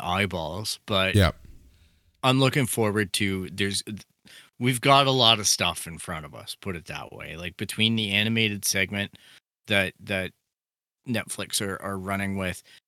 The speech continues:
Speaker 1: and some of the other shows, I don't know how well I'm going to enjoy them. I, I
Speaker 2: Mm-hmm.
Speaker 1: really don't. They might, they might be the, the teenager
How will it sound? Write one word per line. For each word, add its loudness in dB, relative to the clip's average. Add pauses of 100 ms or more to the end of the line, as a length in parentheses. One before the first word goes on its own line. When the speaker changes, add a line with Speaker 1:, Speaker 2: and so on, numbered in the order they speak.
(240)
Speaker 1:
and 4
some 4
of 0
the 6
other 4
shows, 2
I 2
don't 0
know 0
how -2
well -8
I'm -6
going -8
to -10
enjoy -8
them. -8 (300)
I, -2
I 0
Speaker 2:
Mm-hmm. 2
Speaker 1:
really -4
don't. -6
They -4
might, 0 (300)
they 2
might 2
be -2
the, -2 (280)
the -4
teenager -2